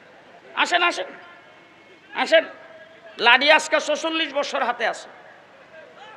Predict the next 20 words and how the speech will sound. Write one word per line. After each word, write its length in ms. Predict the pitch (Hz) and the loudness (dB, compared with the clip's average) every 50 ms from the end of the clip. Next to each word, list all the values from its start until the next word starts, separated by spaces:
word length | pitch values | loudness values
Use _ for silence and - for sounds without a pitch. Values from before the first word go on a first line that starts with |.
| - - - - - - - | -20 -20 -20 -20 -20 -20 -20
ছচল্লিশ 640 | - - - 277 277 277 302 302 311 302 302 294 269 | -10 -2 0 0 0 2 0 0 0 2 0 0 -2
বছর। 400 | 226 240 220 - - 196 175 156 | -2 -4 -4 -4 -4 -8 -8 -6
বাড়িটা 340 | 139 170 226 240 233 226 233 | 0 2 2 2 2 0 -2
দিক 100 | 214 214 - | -4 -4 0
দেই 160 | 196 220 226 | 2 2 2
নাই 120 | 240 254 240 | 4 2 0
কাউরে, 2500 | - 190 170 151 127 110 - - - - - - - - - - - - - - - - - - - - - - - - - - - - - - - - - - - - - - - - - - - 180 196 | 0 -2 -2 -2 -6 -12 -14 -16 -20 -20 -20 -20 -20 -20 -20 -20 -20 -20 -20 -20 -20 -20 -20 -20 -20 -20 -20 -20 -20 -20 -20 -20 -20 -20 -20 -20 -20 -20 -20 -20 -20 -20 -20 -20 -20 -20 -20 -10 -4 -2 -2
রিজার্ভ 320 | 208 254 247 247 269 - - | -2 0 2 2 2 2 4
করে 200 | - 294 294 294 | 2 4 4 6
রাখছি, 320 | 285 269 240 - - 233 254 | 4 4 2 0 -4 -6 -2
যেখানে 340 | 226 254 - 240 254 254 | 0 0 2 2 2 2
মারার 400 | 254 254 269 277 277 269 247 185 | 2 4 4 4 4 4 2 2
দরকার 300 | 185 247 240 - 233 233 | 0 0 0 2 2 2
আসল 360 | 226 208 233 226 - 254 254 233 | 4 2 2 0 0 -2 -2 0
জায়গায় 240 | 240 220 214 190 | 0 2 2 2
মারব। 380 | 180 175 160 135 123 113 98 - - - - - - - - 277 320 339 - - - 359 359 807 831 784 - - 698 640 - - - - - - - - - - - - | 2 2 0 -2 -4 -8 -10 -12 -14 -16 -18 -20 -20 -16 -12 -10 -8 -6 -4 -2 0 2 2 2 2 0 -2 -4 -8 -10 -12 -14 -16 -18 -20 -20 -20 -20 -20 -20 -16 -6
কথা 220 | - 240 254 285 311 | -4 0 4 4 4
কি 100 | 269 320 | 2 2
বুঝতে 300 | 277 294 - - 302 311 | -4 -4 -6 -2 -2 0
পারতেছেন? 560 | 320 330 - - 311 - 294 285 233 180 139 | 0 0 0 -2 -4 -2 0 0 0 0 -2